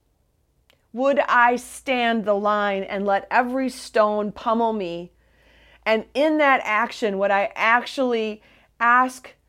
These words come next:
Jesus to forgive them for what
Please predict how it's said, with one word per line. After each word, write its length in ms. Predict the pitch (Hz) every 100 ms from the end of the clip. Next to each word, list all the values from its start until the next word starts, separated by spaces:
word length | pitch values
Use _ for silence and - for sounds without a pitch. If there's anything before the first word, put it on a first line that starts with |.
| _ _ _ 185
Jesus 720 | 165 226 240 208 196 185 -
to 220 | - 220
forgive 800 | 196 - 170 160 160 202 185 175
them 400 | 87 92 - 202 _ _ _ _ _ _ _ _ _ _ _ _ _ _
for 180 | 190
what 380 | 170 180 185 -